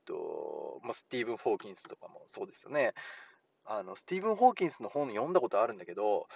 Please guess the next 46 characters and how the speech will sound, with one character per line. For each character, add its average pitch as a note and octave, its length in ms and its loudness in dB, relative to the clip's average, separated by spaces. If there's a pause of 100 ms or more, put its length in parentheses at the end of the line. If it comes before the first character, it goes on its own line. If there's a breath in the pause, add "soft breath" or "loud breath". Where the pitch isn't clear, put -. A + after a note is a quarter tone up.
(120 loud breath)
ほ - 280 0
ん A#3 60 -12
と - 140 -6
何 F3 420 -4
書 A#2+ 160 2
い G#2 80 -4
て - 140 -4
あ - 40 -2
る - 100 -20
か、 - 160 -10 (240)
何 D#3 360 -2
書 - 160 2
い A#2+ 60 2
て G#2+ 100 -12
ん - 20 -10
の F#2+ 80 -12
か F#2+ 80 -8 (520)
全 F#3+ 100 4
く F3+ 80 4
わ E3+ 80 6
か E3+ 80 2
ら D#3+ 80 2
な A#2 80 0
い - 20 -4
ん G2 40 -10
で F#2+ 60 -14
す - 100 -12
よ。 - 100 -12 (500 soft breath)
そ G3 220 -2
う G#3 60 0
い G3+ 80 -4
う G3+ 220 2
レ G3 140 4
ベ F3 140 4
ル A#2 80 -10
の、 G2+ 80 -12
そ F3+ 180 2
う F#3 60 4
い - 20 0
う F3 40 -2
次 D#3+ 200 -2
元 E3 360 0
の D#3+ 120 0
人 D#3 180 -2
た C3+ 140 6
ち G#1 920 -10